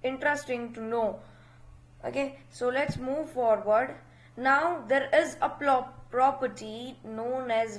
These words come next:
flotation. Okay, some objects are light and some are really heavy. Now we can categorize these objects in two on the basis of its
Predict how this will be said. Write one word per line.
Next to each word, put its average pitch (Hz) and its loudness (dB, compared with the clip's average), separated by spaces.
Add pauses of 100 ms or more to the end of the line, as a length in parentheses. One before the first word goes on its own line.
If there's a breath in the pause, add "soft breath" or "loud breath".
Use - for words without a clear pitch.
(120)
flotation. 208 -4 (480 loud breath)
Okay, 226 -2 (220 loud breath)
some 392 6
objects 226 0
are 240 2
light 233 4
and 226 -4
some 269 -2 (100)
are - -2
really 220 -4
heavy. 220 -4 (840 loud breath)
Now 269 2
we 339 2
can 330 0
categorize 247 2
these 277 0
objects 240 2
in 233 -6 (180)
two 277 0 (400 loud breath)
on 226 -6
the 226 0
basis 277 -2
of 240 0
its - -4